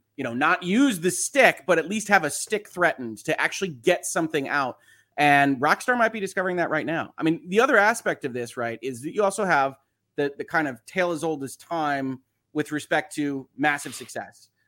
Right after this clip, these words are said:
G T A Online has given you laurels to, to, to rest upon your head and to sit back and enjoy for a while. So there isn't that pressure,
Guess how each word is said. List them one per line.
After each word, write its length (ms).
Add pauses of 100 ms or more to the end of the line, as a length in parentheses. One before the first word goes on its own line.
(260)
G 120
T 160
A 120
Online 440
has 200
given 320
you 220
laurels 840
to, 140
to, 440
to 80
rest 280
upon 300
your 120
head 320 (240)
and 120
to 80
sit 260
back 360
and 140
enjoy 400
for 140
a 60
while. 240
So 100
there 100
isn't 300
that 180
pressure, 420